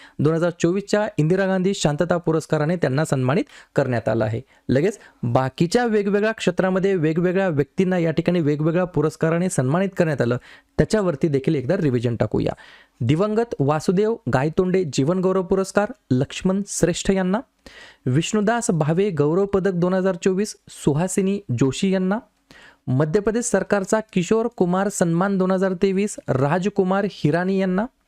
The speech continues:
आयएएफ जागतिक अंतराळ पुरस्कार एस सोमनाथ यांना, फिजी सर्वोच्च नागरिक पुरस्कार दोन हजार चोवीस श्री श्री रविशंकर यांना, दोन हजार चोवीस बुकर पुरस्कार सामंता हार्वे यांना, इंदिरा गांधी शांतता पुरस्कार दोन हजार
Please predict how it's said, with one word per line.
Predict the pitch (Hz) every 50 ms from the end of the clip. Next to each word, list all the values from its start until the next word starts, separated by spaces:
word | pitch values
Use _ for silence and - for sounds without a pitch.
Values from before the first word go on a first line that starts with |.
| - - - - - _ _ _ -
आयएएफ | 165 185 220 247 262 - - - 190 208 233 - - 202 208 214 - - - 135 127
जागतिक | 170 165 170 165 180 185 185 - 233 233 - -
अंतराळ | - 160 165 165 - 185 196 196 202
पुरस्कार | 202 202 - 180 190 190 - - 208 202 - - - _ -
एस | - - - - - - 135
सोमनाथ | - - - - 147 143 151 165 180 185 185 -
यांना, | 190 190 185 180 180 208 233 _ _ _ - - - - - - - _ - - -
फिजी | 190 190 165 214 247
सर्वोच्च | 254 - - 202 202 190 220 208 - -
नागरिक | 214 202 180 165 190 196 196
पुरस्कार | - 202 196 196 - - 208
दोन | 185 180 190
हजार | 202 196 202 196
चोवीस | 185 - - 196 196 214 214 - - -
श्री | - 185 208 196
श्री | - - 202 214 226 - _ _ -
रविशंकर | 135 123 139 143 156 175 - 196 185 180 185 190
यांना, | 196 196 190 185 190 214 254 - _ _ _ - - - _ _ -
दोन | 127 151 170
हजार | 196 196 220 214
चोवीस | 208 - 220 214 214 233 254 - - -
बुकर | - 131 135 165 170 - 240
पुरस्कार | 226 - - 190 196 202 202 - 214 220 226 - -
सामंता | - - - 160 160 170 185 190 190 185 202 196 196 202 -
हार्वे | - - 143 147 156 170 190
यांना, | 202 196 185 185 190 208 262 _ _ _ _ - - - - _ _ _ -
इंदिरा | - 170 180 202 214 226 226
गांधी | 214 214 214 202 226
शांतता | 220 - - 180 175 175 208 202 214
पुरस्कार | 202 - 202 196 196 - 208 202
दोन | 180 196 196
हजार | 202 190 208 196